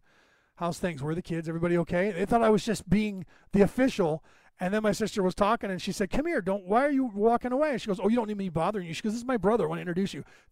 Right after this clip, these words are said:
"Oh my God, I thought you were, like, a fire marshal or the insurance guy." Because the way I dressed, the way I stood, the way I walked, and the way I talked.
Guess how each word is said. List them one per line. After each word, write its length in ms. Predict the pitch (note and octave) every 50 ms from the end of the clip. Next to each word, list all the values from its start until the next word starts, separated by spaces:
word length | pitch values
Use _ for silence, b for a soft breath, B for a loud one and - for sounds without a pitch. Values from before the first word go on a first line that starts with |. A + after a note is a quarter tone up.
| B - -
"Oh 120 | - C#4+ D#4+
my 100 | D4 B3+
God, 180 | D4 D#4 E4
I 60 | C4+
thought 240 | G#3+ - A#3 A3+ -
you 60 | C#4+
were, 100 | B3 A3+
like, 160 | G#3+ G#3 G#3 -
a 80 | F#3
fire 340 | - - - A3 C4 D4+ C#4+
marshal 440 | A3+ G3 F#3 F3 D3+ - - E3 E3
or 180 | E3 E3+ E3+
the 160 | E3+ E3 E3 D#3+
insurance 540 | E3+ F3+ - - - D4 E4 D4+ A3 -
guy." 280 | - F3+ D3 C3+ A#2+ G#2+ _ b b b b b b b b -
Because 440 | - F3+ - - - F#3 F#3 D#3+
the 80 | F#3 C4+
way 160 | B3+ A#3+ B3
I 80 | B3+ B3+
dressed, 460 | G3+ F#3 E3 F#3 - - - - -
the 60 | F#3+
way 160 | D#3+ D#3+ D#3+
I 140 | G3 A#3 B3
stood, 380 | - - - - A3 F#3 G3 F3
the 80 | D3
way 100 | C3 C#3+
I 80 | F3 A#3
walked, 300 | B3+ G#3 F#3 F3+ F#3 -
and 80 | F#3+ E3
the 40 |
way 120 | D#3+ E3 D#3+
I 40 | D#3
talked. 360 | - D3+ - - _ -